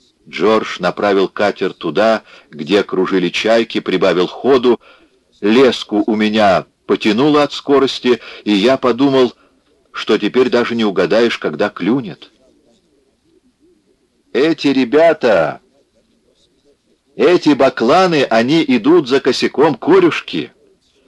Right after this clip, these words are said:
сказал нам Джордж. «Рыба-свечка называется, маленькая беленькая рыбка с палец величиной. Если её высушить, горит, как свечка.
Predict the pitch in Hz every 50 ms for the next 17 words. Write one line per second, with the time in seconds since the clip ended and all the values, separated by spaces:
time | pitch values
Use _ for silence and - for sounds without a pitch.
0 | _ _ - - - - 92 82 78 92 90 87 82 85 85 82 78 - - -
1 | - 87 78 67 - - - - - _ _ _ _ _ _ _ _ _ _ _
2 | _ _ - - 143 214 226 214 185 175 - - 127 135 381 214 175 - - -
3 | 120 110 101 95 80 92 95 95 110 107 90 82 76 - - - 85 82 143 220
4 | 233 233 226 208 185 170 - - 139 123 120 110 92 - 190 214 208 190 190 156
5 | - - - 135 131 135 185 202 - - - 143 - - - - 151 170 160 156
6 | 147 - - 113 127 135 127 - - 135 127 120 104 82 76 - - - - -
7 | - - - 87 110 370 - - - 160 160 160 160 156 147 - _ _ _ _
8 | - - 98 117 131 147 143 156 220 208 - - - - - 95 78 - - _
9 | _ _ _ _ _ _ - - - 285 165 196 185 160 - - 139 - - -
10 | - 95 101 98 - - - - - - -